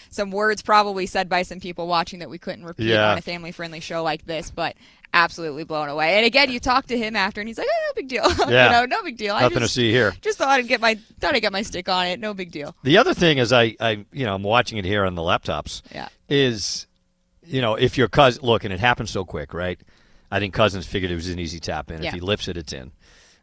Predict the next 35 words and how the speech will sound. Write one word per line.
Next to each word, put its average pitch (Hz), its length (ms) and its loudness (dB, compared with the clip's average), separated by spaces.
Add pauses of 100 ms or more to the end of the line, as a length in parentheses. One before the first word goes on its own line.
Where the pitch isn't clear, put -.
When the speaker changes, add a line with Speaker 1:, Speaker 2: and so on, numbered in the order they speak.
Speaker 2:
Um, 85 400 -6
the 139 140 2
other 285 140 4
thing 117 220 0
is, 90 180 -2
Hill 214 180 4
makes 170 240 -2
the 107 100 -4
initial 95 320 -4
save, 104 480 -2 (420)
and 120 180 -2
then 220 180 2
the 269 60 -4
puck - 300 0
is 330 120 -2
still 180 300 2
there 143 440 0
in 196 180 -2
the 180 80 -4
crease. - 640 -8 (300)
Cousins 247 460 2
is, 160 140 -10 (120)
is 117 200 0
there 135 180 4
too, 165 340 4
and 98 100 -8
Alex 131 300 -2
Pietrangelo 101 720 -8 (380)
Speaker 1:
Yep. 160 240 -12
Speaker 2:
gets 104 240 -4
his 101 140 -4
stick - 280 -8
in 78 140 -6
there. 67 280 -14
So 120 520 2